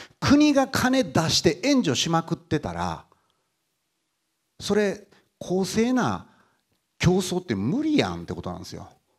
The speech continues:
要は国がもう全力で、いや、応援しまくってたら、よその国の、えー、その同じ産業はそこまで力入れてもらってないのに、競争これちゃんとできへんやんっていうことで、ちゃんと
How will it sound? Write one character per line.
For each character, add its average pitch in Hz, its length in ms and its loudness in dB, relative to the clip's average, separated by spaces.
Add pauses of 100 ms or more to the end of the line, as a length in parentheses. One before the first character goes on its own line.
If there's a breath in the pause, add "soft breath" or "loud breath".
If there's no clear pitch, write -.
(260)
要 202 180 2
は - 20 2
国 269 280 4
が 285 120 4
も 269 300 6
う 180 200 -8
全 254 300 2
力 240 240 2
で、 220 200 4
い 175 80 -6
や、 208 120 4 (360)
応 220 200 6
援 214 120 0
し 202 140 0
ま 196 120 0
く 185 100 -6
っ - 20 -2
て - 160 -6
た 107 140 -2
ら、 90 180 -8
よ 180 160 2
そ 254 140 -2
の 254 120 0
国 240 240 -4
の、 233 200 -2 (340 loud breath)
え 170 160 0
ー、 165 40 -2
そ 196 120 0
の 185 200 2
同 170 120 2
じ 170 100 -2
産 202 220 0
業 143 140 2
は 107 80 2
そ 143 120 -2
こ 233 120 -2
ま 226 100 2
で 143 80 0
力 175 260 -2
入 135 80 2
れ 185 120 2
て 180 80 0
も 175 100 0
ら 165 80 2
っ 165 100 -4
て 156 120 -2
な 113 100 -2
い 90 60 -4
の 92 80 -10
に、 95 100 -12
競 254 280 -2
争 226 380 0
こ 220 140 2
れ 220 160 4 (560 loud breath)
ち - 80 -2
ゃ 233 60 2
ん 269 80 -4
と 139 100 -2
で 165 180 -2
き 302 140 0
へ 165 80 0
ん 113 120 0
や 87 180 -4
ん 80 80 -12
っ - 20 -14
て - 100 -6
い 113 40 4
う 107 40 -2
こ 104 80 -2
と 110 120 -4
で、 135 220 2
ち - 120 -4
ゃ 277 60 0
ん 294 80 -2
と 107 240 -2